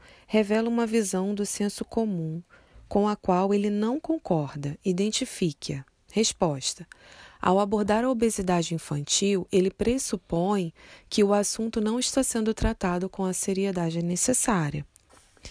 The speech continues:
Então, aqui, é, quando ele fala sobre, no enunciado, né, se pede para identificar,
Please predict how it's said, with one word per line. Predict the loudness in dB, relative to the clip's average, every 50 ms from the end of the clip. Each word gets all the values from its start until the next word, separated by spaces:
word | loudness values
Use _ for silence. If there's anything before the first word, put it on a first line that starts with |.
| -18 -20 -20 -20 -6 -4
Então, | -4 0 2 2 2 4 2 2
aqui, | 0 -2 -4 -4 -2 0 0 0 0 -2 -2 -6 _ _ -20 -20 -20 -20 -20 _ _ _ -6 -2
é, | 0 2 2 2 2 0 0 0 -2 -4 -6 _ _ _ _
quando | -2 0 0 2 2
ele | 0 0 0
fala | -2 -2 0 0 2 2 2
sobre, | 0 0 0 -2 -2 -2 -2 -2 -2 -2 -2 -4 -6 -6 -6 -4
no | -2 0 0 2 2
enunciado, | 2 2 2 2 2 2 4 4 4 4 4 4 2 0
né, | 0 0 2
se | 2 2 0 0
pede | 0 2 2 2 2 0
para | 0 0 2 2 0
identificar, | 0 -2 0 0 -2 0 -2 -4 -4 -4 -4 -4 -4 -6 -2 0 2 2 4 2 2 0 -2 -6